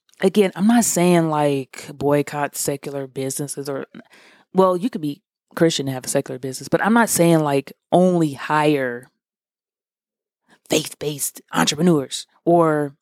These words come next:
you know, I'm not saying that. I'm just saying that we go out everywhere else, but then we overlook our sisters in Christ that are sitting next to us, like, literally, like, they're right next to us. And we don't even consider them,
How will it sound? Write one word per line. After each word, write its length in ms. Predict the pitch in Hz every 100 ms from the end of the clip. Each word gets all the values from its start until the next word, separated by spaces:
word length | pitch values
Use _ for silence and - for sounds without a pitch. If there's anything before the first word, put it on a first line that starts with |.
| _
you 100 | 185
know, 60 | 170
I'm 60 |
not 200 | 180 -
saying 320 | - 170 160
that. 140 | 151 139
I'm 140 | 160
just 200 | 190 196
saying 300 | - 185 185
that 280 | 170 156 139 - _ _ _ _ _ _ _ _ _ _ _ _
we 100 | 185
go 240 | 202 226 254
out 280 | 254 233 _ _ _
everywhere 400 | 196 208 190 180 -
else, 200 | 185 170
but 180 | 170
then 140 | 185 175
we 120 | 180 -
overlook 640 | 196 196 180 151 180 175 _ _ _ _ _ _ _ _ _ -
our 140 | 190
sisters 420 | - 202 - 190
in 140 | 170 156
Christ 300 | 175 175 -
that 80 |
are 100 | 156
sitting 480 | 147 - 214 185 165
next 300 | 180 202 -
to 140 | 165 131
us, 280 | 123 - - _ _ _ _ _
like, 180 | 185 180
literally, 440 | 185 220 233 208 175
like, 200 | 170 -
they're 120 | 165
right 240 | 170 185
next 340 | 180 170 - -
to 160 | 156
us. 300 | 123 123 - _ _ _ _ _ _ _ _ _ _ _ _ _ _ _ _ _ _ _ _ 208
And 120 | 208
we 80 | 220
don't 240 | 214 233
even 220 | 254 202
consider 480 | 175 160 143 214 185
them, 340 | 143 107 135